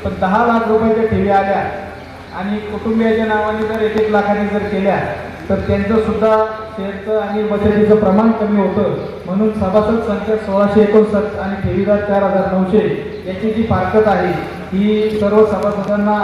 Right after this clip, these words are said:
माहिती असल्या कारण सर्व सभासदांची इकडे पतसंस्थेत व्यवहार आहे.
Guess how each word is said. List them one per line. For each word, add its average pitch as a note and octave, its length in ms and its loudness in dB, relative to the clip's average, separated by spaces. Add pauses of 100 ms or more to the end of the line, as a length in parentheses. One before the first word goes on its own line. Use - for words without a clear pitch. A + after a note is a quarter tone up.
(340)
माहिती F#3+ 260 2
असल्या G#3 300 4
कारण G#3 280 2
सर्व G3+ 360 0
सभासदांची G3 680 -2
इकडे G#3+ 360 6
पतसंस्थेत G3 680 -2 (280)
व्यवहार F#3+ 380 2
आहे. G#3 400 0